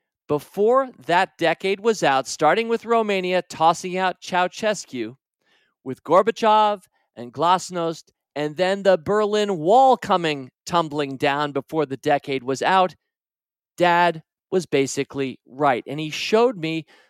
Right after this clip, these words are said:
the power of optimism and also his excellent foresight. There's no substitute for growing up in a Cold War environment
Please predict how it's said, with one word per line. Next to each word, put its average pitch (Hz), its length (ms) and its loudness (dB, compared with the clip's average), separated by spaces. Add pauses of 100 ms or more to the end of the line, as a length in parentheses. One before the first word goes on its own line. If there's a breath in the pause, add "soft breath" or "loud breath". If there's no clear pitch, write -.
(200 soft breath)
the 139 80 -10
power 190 320 4
of 165 200 2
optimism 120 760 -2 (360)
and 139 140 -8
also 165 560 2 (560)
his 139 180 -4
excellent 135 540 -2 (440)
foresight. 127 680 -4 (800)
There's 202 160 0
no 269 220 4
substitute 175 720 -2
for 151 160 -14
growing 190 380 2
up 160 280 0 (320)
in 165 160 -2
a 147 40 -2
Cold 170 460 -2
War 147 260 -2
environment 123 640 -2